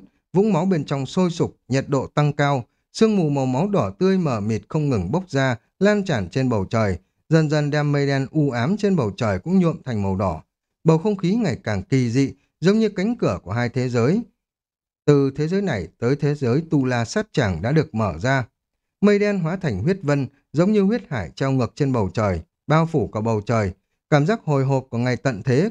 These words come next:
quấy động trái tim của mỗi một người. Ở trong mặt kính huyễn chỉ, vũng máu quay cuồng sôi sục,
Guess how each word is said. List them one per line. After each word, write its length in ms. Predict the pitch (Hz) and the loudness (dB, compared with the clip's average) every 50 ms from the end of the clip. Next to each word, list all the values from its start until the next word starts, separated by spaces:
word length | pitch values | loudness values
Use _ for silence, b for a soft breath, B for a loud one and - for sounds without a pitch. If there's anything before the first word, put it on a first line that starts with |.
| - | -2
quấy 180 | - 202 214 233 | -2 0 0 2
động 220 | 214 196 147 - - - | 2 2 0 -2 -6 -6
trái 160 | 107 117 139 | -6 -6 -2
tim 280 | - 143 139 135 123 | 0 0 0 0 0
của 100 | - - | -2 -2
mỗi 160 | 92 104 143 202 | -2 0 2 2
một 220 | 196 139 98 101 | 2 2 0 -2
người. 280 | 107 110 104 92 82 - _ _ _ _ _ _ _ _ _ _ _ _ | -2 -2 -2 -2 -4 -6 _ _ _ _ _ _ _ _ _ _ _ _
Ở 100 | 151 156 | 0 2
trong 260 | 151 214 214 208 190 | 2 2 2 2 2
mặt 100 | 160 - - _ | 0 -2 -2 _
kính 180 | 135 143 180 | 0 2 2
huyễn 180 | 190 220 214 277 - | 2 2 0 -4 -4
chỉ, 300 | - 151 123 104 87 80 - _ _ _ | -2 -2 0 0 -2 -4 -8 _ _ _
vũng 280 | 101 135 160 185 190 | -2 0 2 2 2
máu 180 | 139 117 143 160 - | 2 2 0 0 0
quay 140 | 156 139 139 | 0 0 0
cuồng 260 | - 135 113 92 80 | 0 -2 -4 -4 -2
sôi 220 | - - 185 185 | 0 0 0 0
sục, 260 | 185 - 147 101 - | 2 0 -2 -2 -2